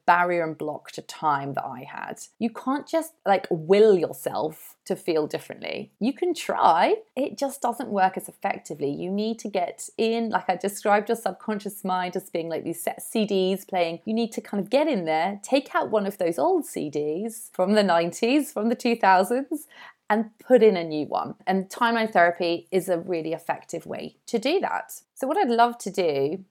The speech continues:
is maybe talk through how this technique works and how people can have a little play around with,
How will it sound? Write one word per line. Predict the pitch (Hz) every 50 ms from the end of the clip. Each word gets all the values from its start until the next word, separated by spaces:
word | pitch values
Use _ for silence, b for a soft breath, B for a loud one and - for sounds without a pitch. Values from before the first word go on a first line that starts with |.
| _ _ _
is | - 185 185 180 180 185 185 - - _ _ -
maybe | 196 185 180 196 208 269 269
talk | - - - 247 233 196 - - -
through | - - 208 185 165 160 170 202 302 453 508 - -
how | 185 226
this | 269 294 285
technique | - - - - 240 240 - -
works | 160 156 151 175 247 320 - - - - - - - - _ _ _ _ _ _ _ -
and | 233 240 226
how | 220 226 214 220
people | 220 - 233 226 214 220 233 214 208 202 208 202 -
can | 220 202
have | 190 196 190 196
a | 196
little | 196 190 190 190 185 185 185 185 _ _ - 214 - -
play | - 208 202 208
around | 208 202 190 180 180 175 175 180 180 - -
with, | 196 196 202